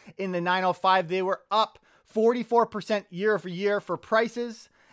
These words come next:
And as we dive deeper, we look at the numbers that count, and that is month over month. Because if we're gonna look year over year, and we've been prepping you guys for the last few weeks on this,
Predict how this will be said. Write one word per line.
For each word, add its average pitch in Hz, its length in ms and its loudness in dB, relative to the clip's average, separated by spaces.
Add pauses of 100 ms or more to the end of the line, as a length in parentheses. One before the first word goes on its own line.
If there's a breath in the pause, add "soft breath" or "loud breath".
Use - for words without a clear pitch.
And 190 160 -2
as 214 220 2
we 226 60 -2
dive 208 300 4
deeper, 220 300 -4
we 208 80 -4
look 240 180 0
at 226 120 -4
the 185 100 -6
numbers 208 640 0 (220)
that 175 260 2
count, - 580 -2 (300)
and 165 200 0
that 240 240 4
is 185 320 -2
month 240 340 0
over 143 280 2
month. 123 400 -8
Because 202 220 -4
if 208 100 -4
we're 262 80 0
gonna 254 120 -2
look 196 200 0
year 202 160 4
over 156 120 2
year, 180 360 2 (800 soft breath)
and 202 160 0
we've 233 120 0
been 226 120 4
prepping 269 320 4
you 208 80 2
guys 180 280 6
for 190 140 -6
the 175 80 2
last 185 240 2
few 190 200 -8
weeks 196 280 -8
on 143 220 -4
this, - 400 -6